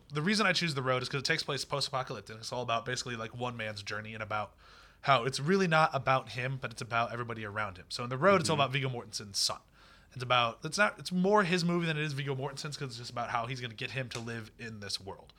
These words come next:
Speaker 1: And his whole job is to basically prepare the world for his son. And in Mad Max Fury Road, it's, Mad Max is kind of the main character, but it's more about Furiosa. And it's more about Mad Max taking her and getting her world ready for her to live in and then stepping away.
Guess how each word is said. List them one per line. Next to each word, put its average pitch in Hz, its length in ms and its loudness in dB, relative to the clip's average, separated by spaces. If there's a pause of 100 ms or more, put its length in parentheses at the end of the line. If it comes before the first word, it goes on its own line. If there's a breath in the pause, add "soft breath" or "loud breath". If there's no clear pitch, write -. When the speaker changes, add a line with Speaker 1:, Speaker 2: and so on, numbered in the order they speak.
(360 soft breath)
Speaker 1:
And 110 100 -10
his 127 160 -4
whole 180 200 2
job 143 340 6
is 131 80 -2
to 123 60 -8
basically 131 280 -4
prepare 143 360 0
the 165 80 -2
world 113 380 -4 (260 soft breath)
for 113 240 -6
his 110 180 -4
son. - 140 -4 (640 soft breath)
And 113 260 -2
in 117 160 -8
Mad 123 220 4
Max 123 180 4
Fury 123 220 -2
Road, 160 380 6
it's, 135 160 -4 (360)
Mad 202 220 4
Max 180 260 6
is 160 200 -4 (180)
kind 123 180 2
of 143 40 -6
the 165 60 -4
main 190 120 0
character, 160 320 0
but 143 80 -4
it's 127 100 -12
more 139 140 2
about 127 140 0
Furiosa. 127 480 -2
And 98 100 -16
it's - 100 -12
more 139 160 0
about 135 220 2
Mad 135 180 4
Max 113 360 -4 (720 soft breath)
taking 156 420 -2
her 135 580 0
and 123 180 -4
getting 135 240 -2
her 139 120 0
world 120 320 -2
ready 113 260 -2
for - 160 -8
her 131 140 0
to 151 60 -2
live 143 220 0
in 123 200 -2
and 123 120 -6
then 120 100 -6
stepping 113 340 -2
away. 95 200 -10